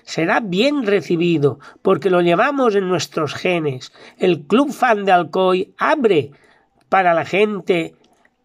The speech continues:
la exposición del fan club, que está siempre abierto a disposición de los camilistas. Esto es una historia tan bella y tan hermosa que desde un programa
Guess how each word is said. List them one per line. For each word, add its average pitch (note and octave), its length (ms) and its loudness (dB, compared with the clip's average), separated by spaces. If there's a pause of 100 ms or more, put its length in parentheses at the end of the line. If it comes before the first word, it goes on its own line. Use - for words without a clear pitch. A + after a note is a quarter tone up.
(460)
la - 160 2
exposición G#3 920 -2
del F3 200 0
fan G3 320 -2
club, E3 500 0 (320)
que E3+ 120 -2
está - 500 -4
siempre C4+ 720 0
abierto E3 680 0
a F3+ 120 0
disposición F3+ 920 0
de G#3 120 4
los F#3 220 -8
camilistas. E3+ 1000 -4 (380)
Esto A3+ 440 2
es G3+ 360 -2 (260)
una C#4 240 0
historia F#3+ 640 2
tan A#3+ 340 -2
bella E3+ 360 2
y D3 60 -4
tan B3 220 -2
hermosa E3+ 760 0 (400)
que E3+ 160 0
desde D#3+ 300 0
un C#4 200 0
programa G#3+ 600 -4